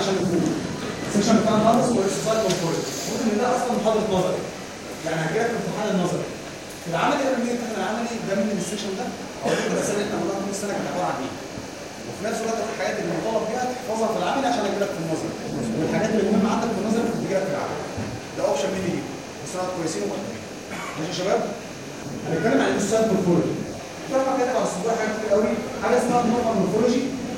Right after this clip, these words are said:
حاجه اسمها السايز والكلر ديفرنس بين السبيشيز، انا السبيشيز طبعا عندي هنا سبيشيز كتير. في بعد كده حاجه اسمها الابنورماليتي في الانسايد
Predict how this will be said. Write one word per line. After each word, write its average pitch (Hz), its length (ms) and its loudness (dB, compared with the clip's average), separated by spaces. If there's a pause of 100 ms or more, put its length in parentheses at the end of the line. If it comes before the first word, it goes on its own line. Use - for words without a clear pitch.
(280)
حاجه 277 160 4
اسمها 254 240 4
السايز 240 340 2
والكلر 202 420 4
ديفرنس - 340 2 (220)
بين 214 200 0
السبيشيز، 214 380 -2 (100)
انا 190 200 -2
السبيشيز - 380 -4 (100)
طبعا 208 220 0
عندي 190 180 -2
هنا 180 200 0
سبيشيز - 280 -4
كتير. 262 240 -2 (520)
في - 120 -8
بعد 294 180 8
كده 269 140 0
حاجه 254 140 0
اسمها 254 240 0
الابنورماليتي 202 520 2
في - 100 0
الانسايد 220 340 2